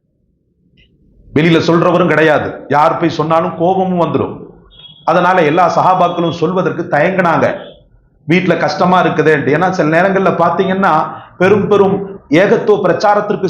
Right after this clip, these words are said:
செல்லும் போது பெரும் மன்னர்களை சந்திக்கும் போதெல்லாம் கிழிஞ்ச ஆடையை போட்டு போவாங்க. எவ்வளவு பெரிய பா-,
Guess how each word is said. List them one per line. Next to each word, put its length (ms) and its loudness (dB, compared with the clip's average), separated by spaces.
செல்லும் 340 -2
போது 180 0
பெரும் 300 2
மன்னர்களை 460 2
சந்திக்கும் 400 -2
போதெல்லாம் 420 2
கிழிஞ்ச 300 0
ஆடையை 240 2
போட்டு 180 -4
போவாங்க. 340 -2
எவ்வளவு 200 -4
பெரிய 240 -6
பா-, 160 0